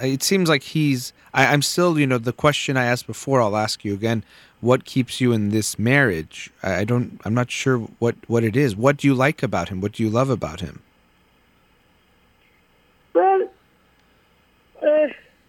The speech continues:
Speaker 2: the first marriage was an arranged marriage, and I thought this one is the one that, because completely, he is a completely different person.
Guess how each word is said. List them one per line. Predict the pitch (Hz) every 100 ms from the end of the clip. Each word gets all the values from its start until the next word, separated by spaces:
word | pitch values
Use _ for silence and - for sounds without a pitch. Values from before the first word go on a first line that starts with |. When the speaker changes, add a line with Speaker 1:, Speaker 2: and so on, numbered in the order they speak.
| _ _ _ _ _ _
Speaker 2:
the | 330
first | - 339 349 330
marriage | 302 294 285 269
was | 247 269 240
an | 247 240
arranged | 254 262 247 220
marriage, | 247 240 233 233 -
and | 233
I | 233
thought | 233 254 247 240
this | 247 -
one | 240 226
is | 214 202
the | 226 220
one | 233 220
that, | 220 214 _ _ _ _ _ _ _ _ _ _ _ _ _ _ _
because | 247 285 302 277 -
completely, | - 285 247 - 294 320 359 349 302 285
he | 277 294 285
is | 285 269 -
a | 277 262 -
completely | 277 254 - 285 311 311 269
different | 220 269 - 247 233
person. | 269 269 -